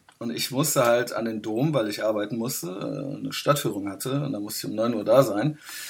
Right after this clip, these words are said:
Und die machen samstags immer erst um neun auf.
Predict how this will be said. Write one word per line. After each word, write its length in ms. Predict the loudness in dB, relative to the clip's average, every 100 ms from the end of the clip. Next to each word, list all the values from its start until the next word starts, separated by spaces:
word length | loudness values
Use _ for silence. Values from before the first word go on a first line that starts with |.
| -14 -6
Und 160 | -2 6
die 40 |
machen 180 | 10 12
samstags 400 | 12 10 8 6
immer 180 | 6 4
erst 180 | 4 2
um 120 | 4
neun 260 | 8 8
auf. 400 | 8 6 4 2